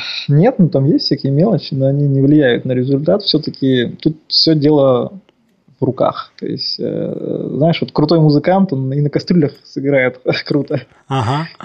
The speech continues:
Speaker 1: То есть все дело в скилле. То есть, и вот, э, мы видим две проблемы. То есть, ну, не две проблемы, а два пути, как правило. Это, допустим, когда у нас заказывают только дизайн, вот чисто картинки, да, визуал, а,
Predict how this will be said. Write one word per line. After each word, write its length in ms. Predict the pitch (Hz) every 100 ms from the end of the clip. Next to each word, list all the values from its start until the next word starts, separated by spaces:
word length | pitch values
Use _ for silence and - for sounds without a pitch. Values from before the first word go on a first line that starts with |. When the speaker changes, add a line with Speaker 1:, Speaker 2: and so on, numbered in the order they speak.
| -
Speaker 1:
То 80 | 139
есть 200 | 131 -
все 440 | - - - 190
дело 260 | 156 160 135
в 40 |
скилле. 400 | - - 135 123
То 120 | - 127
есть, 360 | 127 127 -
и 160 | 127 127
вот, 240 | 135 135
э, 220 | 135 127 127
мы 220 | 156 175
видим 300 | 170 147 131
две 180 | 139 151
проблемы. 480 | 135 135 131 113
То 140 | - 123
есть, 160 | 123 165
ну, 80 | 180
не 80 |
две 140 | 156 208
проблемы, 420 | 160 143 135 120
а 40 |
два 280 | 117 131 139
пути, 400 | 156 131 135 117
как 140 | 120 113
правило. 360 | 123 - -
Это, 160 | - 127
допустим, 460 | 131 143 143 143
когда 240 | 131 139 139
у 80 | 139
нас 300 | 139 127 - _
заказывают 460 | 135 127 139 135 135
только 240 | 156 147
дизайн, 400 | 131 135 185 262 269
вот 240 | 123 127
чисто 260 | - 160 -
картинки, 420 | 131 127 127 117
да, 160 | 127 147
визуал, 460 | 147 135 117 - _ _ - - - -
а, 300 | 123 123